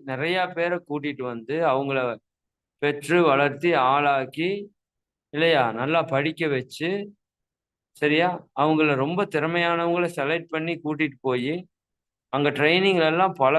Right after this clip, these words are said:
கோடி ரூபாய் செலவு பண்ணி ட்ரைனிங் கொடுத்து, அதுக்கப்புறம் என்ன பண்றோம்? ஒருத்தர் ஒருத்தர் சண்டை போட்டு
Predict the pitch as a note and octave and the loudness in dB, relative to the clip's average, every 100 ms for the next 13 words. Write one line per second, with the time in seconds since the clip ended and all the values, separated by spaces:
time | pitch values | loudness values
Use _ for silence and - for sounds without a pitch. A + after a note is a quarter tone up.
0 | D#3 D3+ E3+ E3 D#3 E3+ E3 C#3+ D3+ D3 | 0 0 0 0 -2 -2 -2 -2 0 0
1 | D3+ D3 C3 C#3 D3 C3+ B2 A2 A#2+ D#3+ | -4 -4 -4 -2 -4 -4 -8 -8 -6 -6
2 | - _ _ _ _ _ - D3+ D3+ E3+ | -10 _ _ _ _ _ -4 0 2 2
3 | F3 E3+ F3 D#3 B2+ G#2+ F2+ _ _ _ | 2 2 0 0 0 0 -2 _ _ _
4 | - D3 D#3+ F#3 E3 D3 C3 E3 - C3+ | -4 -4 0 2 4 2 0 -6 -4 -2
5 | D#3 D#3 B2+ B2 | -2 -2 -4 -2